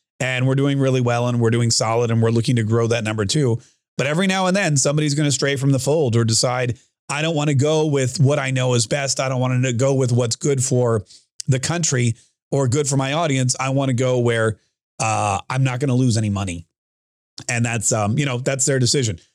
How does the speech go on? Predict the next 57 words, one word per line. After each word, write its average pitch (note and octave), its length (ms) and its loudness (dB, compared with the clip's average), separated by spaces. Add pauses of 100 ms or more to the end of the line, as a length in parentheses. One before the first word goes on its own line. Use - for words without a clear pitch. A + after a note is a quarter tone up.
So D#3 280 0
that's E3 260 -2
that. C#3+ 320 -4 (300)
Um, C3+ 340 -2
b-, F#3 80 2 (140)
but F3 180 2
today G3 380 -2
at D#3 80 -2
noon, F#3+ 320 2
we A3 160 2
are A3 100 0
going G3 260 2
to, F#3 240 -2
we B3 200 2
are A3+ 80 0
gonna G#3 240 0
be G3 180 0
firing G3+ 640 -2
on F#3 100 0
all F3 200 2
cylinders. E3 720 -2 (120)
I've F3 140 -4
been F#3+ 120 2
off G3 200 0
for D#3+ 140 0
a D3+ 60 2
week. G3 420 -2 (280)
I D3+ 140 -2
got, C#3+ 340 -4
I C#3 140 -2
got C3+ 260 0
gifts F#3+ 320 0
for D3+ 200 0
Hannah F3 260 0
and D3 240 0
Jay F3+ 300 0
we're F#3 120 0
gonna F3+ 140 0
go F3+ 220 2
through. F3 340 2 (300)
I D#3+ 140 -2
have D#3 100 -2
a D3+ 100 0
whole F3 300 2
list F3+ 340 0
of C#3+ 160 0
dumb E3+ 260 0
things E3 280 0
Joe C3 200 2
Biden E3+ 440 -2
has F3 160 2
done, E3+ 260 0
which E3+ 180 2
I E3 60 2
wanna D#3+ 220 0
get D#3 200 -2
to. D#3+ 240 2